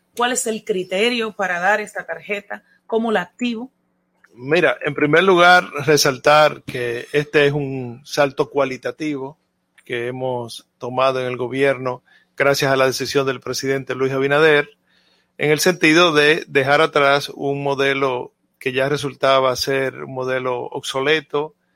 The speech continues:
Speaker 2: poco eficiente, atropellante y además denigrante para la,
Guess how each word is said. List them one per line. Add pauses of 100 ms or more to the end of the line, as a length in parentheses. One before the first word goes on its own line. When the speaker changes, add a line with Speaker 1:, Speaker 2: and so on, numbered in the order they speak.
(420)
Speaker 2:
poco
eficiente, (180)
atropellante
y
además
denigrante
para
la,